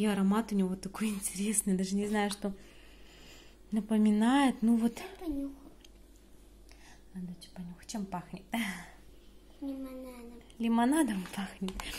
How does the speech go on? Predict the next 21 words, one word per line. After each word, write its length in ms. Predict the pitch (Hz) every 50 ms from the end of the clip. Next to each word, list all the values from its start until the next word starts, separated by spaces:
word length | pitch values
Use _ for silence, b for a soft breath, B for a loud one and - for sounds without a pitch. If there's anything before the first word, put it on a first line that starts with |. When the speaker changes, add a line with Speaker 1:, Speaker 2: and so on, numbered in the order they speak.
| B B B B -
Speaker 1:
Ну, 120 | - 247 233
в 80 | 208 208
общем, 300 | 214 - - - 196 190
вот 140 | 196 196 -
такой 420 | 214 208 208 - 214 202 190 180 185 -
алоэ 540 | 190 196 196 202 208 202 190 185 185 185 185 B B B B B B B B B -
гель, 540 | 185 180 202 226 254 285 320 330 320 - - - - -
а, 180 | 202 202 202 196
гиалуроновый. 1000 | 196 190 214 214 214 214 208 208 214 214 202 202 196 190 190 190 190 190 196 196 - - - B B B B B B B -
Будем 400 | 190 196 220 214 220 208 196 196 196 - -
пробовать 500 | - - 226 226 226 208 190 190 - 196
обязательно 420 | 185 185 190 214 220 208 202 185
под 200 | 180 - 196 185
данным 340 | 185 202 196 190 190 190 185
видео. 260 | 208 233 226 220 202
Оставлю 440 | 190 190 - - 208 208 196 196 190
свой 280 | 185 - - 190 196 196
отзыв 360 | 196 226 233 220 214 196 -
в 80 | -
виде 200 | 202 202 190 196
комментария. 760 | 196 - 196 190 190 190 185 190 190 180 180 175 170 170 175